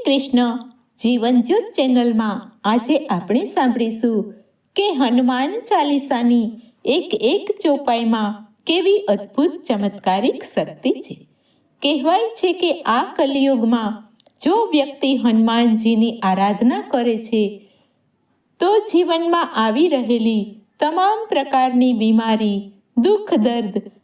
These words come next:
અને આર્થિક સ્થિતિમાંથી તેને મુક્તિ મળે છે. આ ચાલીસાની ચોપાઈઓમાં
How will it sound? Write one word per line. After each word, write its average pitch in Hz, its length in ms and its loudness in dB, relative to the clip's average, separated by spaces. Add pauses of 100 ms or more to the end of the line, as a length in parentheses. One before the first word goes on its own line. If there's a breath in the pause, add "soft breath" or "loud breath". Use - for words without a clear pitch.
(100)
અને 330 200 0
આર્થિક 208 580 -2
સ્થિતિમાંથી 220 1160 0 (720)
તેને 339 300 0
મુક્તિ 294 400 0 (140)
મળે 165 220 -2
છે. 214 260 -14 (840)
આ 339 100 2
ચાલીસાની 349 760 0 (160)
ચોપાઈઓમાં 247 1040 -2